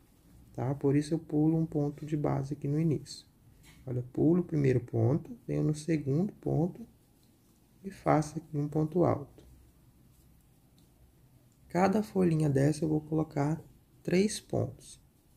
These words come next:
tá bom? Como essa base não é uma base com vazamento, com detalhes, vamos dizer assim, com correntinha de separação, se tiver repuxando,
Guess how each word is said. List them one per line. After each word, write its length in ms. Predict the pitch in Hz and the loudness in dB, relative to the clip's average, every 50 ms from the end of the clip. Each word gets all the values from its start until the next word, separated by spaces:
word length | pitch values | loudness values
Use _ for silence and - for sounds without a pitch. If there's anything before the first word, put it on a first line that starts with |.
| _ _ _ _ _ _ _ _ _ _ - - | _ _ _ _ _ _ _ _ _ _ -16 -8
tá 100 | - 123 | -4 -4
bom? 280 | 117 120 139 160 175 185 | -2 0 2 2 0 0
Como 400 | - - - 185 196 214 226 226 | -2 -2 0 2 2 2 4 2
essa 240 | 208 190 - 175 147 | 2 2 2 0 0
base 440 | 135 135 135 139 139 135 135 139 139 | 2 2 4 4 2 2 0 0 0
não 120 | 135 143 | 2 2
é 40 | 160 | 2
uma 140 | 165 165 151 | 2 2 2
base 540 | 139 127 131 127 131 135 135 135 147 139 - - - _ - - _ _ _ _ _ _ | 2 0 -2 -2 -2 -2 -4 -4 -6 -10 -10 -14 -20 _ -20 -20 _ _ _ _ _ _
com 380 | - - - 139 135 135 135 127 | -20 -10 -4 -2 0 2 2 2
vazamento, 800 | 123 139 139 139 139 139 127 120 117 123 131 147 147 139 - - | 4 4 4 4 4 4 4 4 4 2 2 2 0 -2 -4 -6
com 120 | 127 127 | -4 0
detalhes, 440 | 123 127 123 - - 127 127 127 127 | 2 2 2 2 0 -2 -2 0 0
vamos 160 | 131 131 127 | -2 -2 0
dizer 180 | 131 123 123 127 | 0 2 2 2
assim, 240 | 123 - 135 127 | 0 0 -2 -4
com 160 | 123 - 127 127 | -2 -4 -4 -2
correntinha 500 | - 131 127 127 131 131 - - 127 123 | 0 0 2 2 0 0 -2 -4 -4 -4
de 80 | 127 | -4
separação, 760 | - - 131 - - 127 123 123 123 127 - - 156 151 147 | -6 -6 -6 -4 -2 0 0 0 -2 -4 -4 -4 -2 -2 -2
se 160 | 151 151 165 165 | -2 -4 -6 -6
tiver 300 | - - 170 165 160 151 | -6 -6 -4 0 2 2
repuxando, 720 | 147 151 151 151 151 147 - - 143 139 147 156 147 | 2 2 2 0 -2 -2 -2 -4 -4 -2 -2 -4 -4